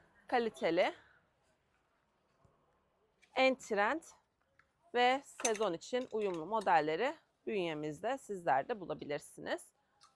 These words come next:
Bugünkü modellerimiz de bu şekilde yarım yarasa ve tam yarasa modellerimiz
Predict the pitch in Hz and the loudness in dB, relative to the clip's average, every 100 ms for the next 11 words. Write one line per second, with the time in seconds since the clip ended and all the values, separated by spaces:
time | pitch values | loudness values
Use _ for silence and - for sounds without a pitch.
0 | _ _ _ _ _ _ _ _ _ _ | _ _ _ _ _ _ _ _ _ _
1 | _ - - _ _ _ _ _ _ _ | _ -12 -12 _ _ _ _ _ _ _
2 | _ _ 294 247 190 190 196 175 170 151 | _ _ -4 0 0 0 -2 4 6 6
3 | 143 147 160 330 277 285 226 - 180 214 | 0 -4 -2 -2 -2 -4 -4 -4 0 2
4 | 214 214 190 165 - 311 302 - 254 220 | 2 0 0 0 -2 -2 -2 0 -2 0
5 | 175 165 - 302 339 - - - _ 262 | 0 0 2 2 2 -2 -20 -20 _ 6
6 | 247 220 196 180 240 320 | 10 8 8 4 0 -4